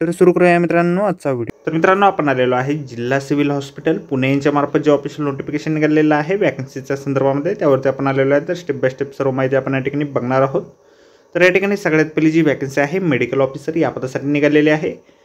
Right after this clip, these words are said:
या पदासाठी तुम्हाला बहात्तर हजार रुपये इतके दरमहा वेतन दिलं जाईल. दोन vacancies या पदासाठी निघालेल्या आहेत.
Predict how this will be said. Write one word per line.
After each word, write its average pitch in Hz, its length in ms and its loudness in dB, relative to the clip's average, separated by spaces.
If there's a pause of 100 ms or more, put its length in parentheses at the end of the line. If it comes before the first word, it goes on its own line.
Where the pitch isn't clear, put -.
(280)
या 135 60 0
पदासाठी 156 400 0
तुम्हाला 175 320 0
बहात्तर 139 440 -6
हजार 147 180 0
रुपये 151 200 0
इतके 160 220 -4
दरमहा 135 340 2
वेतन 143 300 2
दिलं 131 240 0
जाईल. 160 260 2 (640)
दोन 139 120 4
vacancies 175 480 0
या 170 60 2
पदासाठी 170 340 -2
निघालेल्या 170 500 2
आहेत. 165 220 -4